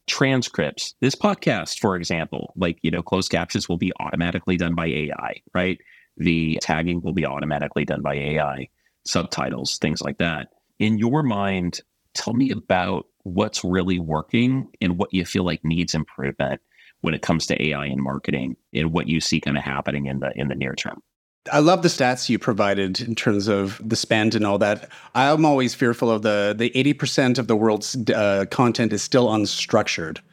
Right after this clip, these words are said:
Speaker 2: Yikes. That's a lot of stuff floating around with a lot, a lot of stuff behind it. So let's <laughs> get things. So I think things are working well. This is an opportunity for us to improve and augment and make things just a little bit better.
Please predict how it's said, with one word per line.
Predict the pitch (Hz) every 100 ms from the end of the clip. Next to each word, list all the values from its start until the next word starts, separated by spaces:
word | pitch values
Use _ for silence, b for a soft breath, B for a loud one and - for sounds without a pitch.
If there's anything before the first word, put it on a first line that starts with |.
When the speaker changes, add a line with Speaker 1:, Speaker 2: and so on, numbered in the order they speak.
| b b b
Speaker 2:
Yikes. | 113 117 - - - -
That's | - 170
a | 190
lot | 180
of | 139
stuff | - 147 -
floating | 147 139
around | 131 135 131
with | 110
a |
lot, | 120 135
a | 135
lot | 131
of | 120
stuff | 143 131
behind | 131 117 151 147 101
it. | 101
So | - 123
let's | 135 170
<laughs> | - -
get | 226 208
things. | 214 156 135 - B B
So | - 247 240
I | 226
think | 233 403 339
things | 269 220
are | 175
working | 170 - 170
well. | 170 185
This | 160 170
is | 165
an |
opportunity | 165 170 165 170 139
for | 135
us | 131 131
to | -
improve | 113 104 - 110 143 160 101 95
and | 104 110
augment | 120 127 139 131 123
and | 110
make | 123 123
things | 127 113
just | 120 -
a |
little | 107 107
bit | 107 101 -
better. | 107 185 117 92